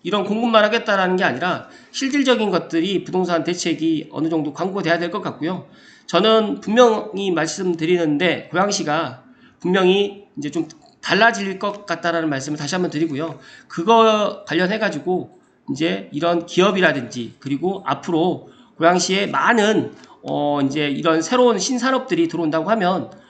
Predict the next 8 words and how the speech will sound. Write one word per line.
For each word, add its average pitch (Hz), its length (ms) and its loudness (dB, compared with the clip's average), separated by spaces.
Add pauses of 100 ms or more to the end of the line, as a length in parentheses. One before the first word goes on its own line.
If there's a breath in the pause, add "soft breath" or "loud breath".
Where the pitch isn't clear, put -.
(260 loud breath)
어, 160 180 0
저는 180 280 2
일산 180 260 4
테크노밸리가 202 680 2
이제 165 160 0
올해 175 240 0
착공이 226 320 -2
들어가고 185 680 -2